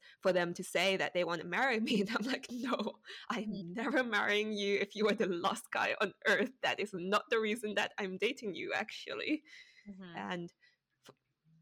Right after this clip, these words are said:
Speaker 1: by Asian standards, that's not a very moral standpoint to have.
Speaker 2: Mm-hmm.
Speaker 1: And there, there's all of this gender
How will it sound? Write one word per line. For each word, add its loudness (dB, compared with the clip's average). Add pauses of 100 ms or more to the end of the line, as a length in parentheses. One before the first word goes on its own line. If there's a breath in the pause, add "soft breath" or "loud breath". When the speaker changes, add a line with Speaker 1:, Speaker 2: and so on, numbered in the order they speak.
(160)
Speaker 1:
by 4
Asian 2
standards, -4 (300)
that's -2 (340)
not 0 (180)
a -4
very 2
moral 2
standpoint -6
to -12
have. 0 (540 soft breath)
Speaker 2:
Mm-hmm. -4
Speaker 1:
And -4
there, 2
there's 2
all 6
of 0
this -2 (400)
gender 2